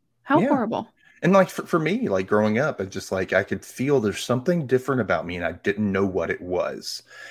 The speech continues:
Speaker 2: But
Speaker 1: Right.
Speaker 2: people treated me differently than they treated each other, and I saw it. Other people
Speaker 1: Mm-hmm.
Speaker 2: thought,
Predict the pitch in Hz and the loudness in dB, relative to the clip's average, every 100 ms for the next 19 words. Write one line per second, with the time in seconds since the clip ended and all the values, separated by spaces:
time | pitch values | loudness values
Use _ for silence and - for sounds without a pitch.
0 | - - 117 247 262 143 170 170 165 - | -12 -2 0 2 2 4 6 4 2 2
1 | 196 160 147 180 170 120 - 104 98 95 | 4 4 2 2 2 2 0 -4 -4 -4
2 | 95 95 - 98 95 92 - 87 85 - | -6 -6 -4 -4 -4 -10 -6 -6 -4 -6
3 | 95 92 92 - - 127 101 62 - - | -4 -2 -2 -4 -2 2 2 0 -6 -10
4 | - - - 117 214 214 196 208 - - | -20 -20 -4 2 2 2 2 0 0 -8
5 | _ - 120 104 | _ -2 0 -2